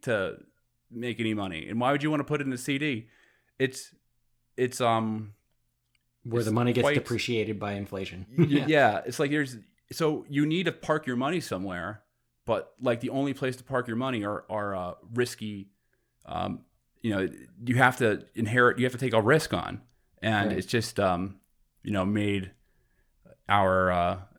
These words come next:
Speaker 1: our generation, I think,
Speaker 2: Well, what
Speaker 1: very
Speaker 2: other,
Speaker 1: prone
Speaker 2: what
Speaker 1: to
Speaker 2: other options do we
Speaker 1: gambling in
Speaker 2: have?
Speaker 1: the stock market and, and, uh, you know, trying to, uh, be savvy and, and, uh, and outrunning this,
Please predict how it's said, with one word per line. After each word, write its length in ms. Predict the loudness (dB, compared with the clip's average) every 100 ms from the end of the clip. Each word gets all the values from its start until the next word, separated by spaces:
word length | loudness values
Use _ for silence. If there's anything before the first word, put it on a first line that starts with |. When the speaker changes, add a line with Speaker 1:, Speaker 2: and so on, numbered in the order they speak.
| _
Speaker 1:
our 100 | -2
generation, 840 | 0 0 2 2 2 0 -2 -4 -6
I 80 | -6
think, 200 | -4 0
Speaker 2:
Well, 60 | 2
what 40 |
Speaker 1:
very 80 | 4
Speaker 2:
other, 140 | 4
Speaker 1:
prone 260 | 2 2 0
Speaker 2:
what 120 | 2
Speaker 1:
to 80 | 2
Speaker 2:
other 180 | 2 2
options 340 | 0 -2 -2
do 60 | 2
we 20 | 2
Speaker 1:
gambling 260 | 4 4
in 40 | 4
Speaker 2:
have? 60 |
Speaker 1:
the 60 | 2
stock 360 | 6 6 6 4
market 380 | 2 2 2
and, 280 | 2 -2 -4 -10 -20 _ -16 -6
and, 300 | -4 0 2
uh, 300 | 4 2 0 -4
you 80 |
know, 100 | -4
trying 400 | -2 0 2 0 0
to, 420 | 0 0 0 0
uh, 300 | -2 -2 -6 -10 -20 -20 _ _ _ -20 -18 -8
be 380 | -4 -2 -4 -6
savvy 580 | 0 4 6 4 2 -4
and, 240 | -4 -6
and, 320 | -8 -8 -6 -4
uh, 260 | -4 -6 -10 _ _ _ _ _ -8
and 120 | -2
outrunning 460 | -2 0 2 2 0
this, 340 | -4 -8 -16